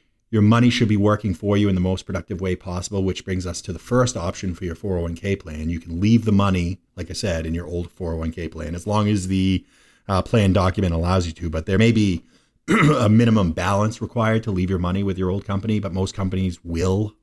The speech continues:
let you do it. Um, I guess you, you might wanna maintain a four oh one K plan with a former employer if the plan has especially good investment options,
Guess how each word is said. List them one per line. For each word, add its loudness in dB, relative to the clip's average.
let -4
you 0
do 0
it. -4
Um, -4
I -14
guess -4
you, -4
you -6
might 2
wanna -2
maintain -2
a -6
four -6
oh -2
one -4
K -8
plan -4
with -8
a -12
former -4
employer -4
if -8
the -18
plan -6
has -6
especially -10
good -8
investment -6
options, -4